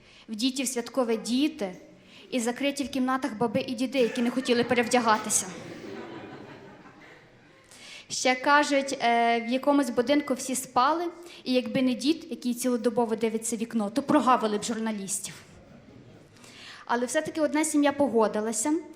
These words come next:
Знаєте, в кожному селі є така сім'я, яка виживає за рахунок постійних народжувань дітей.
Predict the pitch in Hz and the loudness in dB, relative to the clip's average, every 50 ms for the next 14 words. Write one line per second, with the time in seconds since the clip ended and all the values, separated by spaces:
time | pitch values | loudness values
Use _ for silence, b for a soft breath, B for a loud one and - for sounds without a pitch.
0 | B B B B B - 254 247 - 254 247 - - 294 294 285 285 285 277 262 | B B B B B -8 -8 -4 -4 -4 -4 2 4 4 4 4 4 2 2 2
1 | 254 254 - - 262 247 262 - 359 381 381 370 339 285 226 254 254 254 262 254 | 0 -2 -2 -2 -2 -4 -2 0 2 2 4 4 2 2 0 -2 -4 -4 -6 -8
2 | - 240 240 - - 240 233 226 240 294 320 311 277 233 233 - 262 247 226 240 | -6 -6 -4 -4 -2 -2 -2 0 0 0 2 2 0 0 -2 -2 -4 -4 -2 -2
3 | 220 220 240 208 254 269 269 262 226 226 220 233 233 - 277 269 269 277 - - | -4 -2 -2 0 0 2 0 0 -2 -2 -4 -4 -4 -4 -4 -4 -4 -4 -6 -6
4 | 254 247 - - 277 269 254 254 254 262 254 240 254 254 240 196 247 240 247 240 | -6 -4 -4 -2 -2 0 0 -2 0 0 2 4 4 2 2 2 0 0 0 0
5 | 214 254 254 - 240 214 185 170 - - - | 0 -2 -2 -2 -2 -4 -4 -4 -8 -10 -10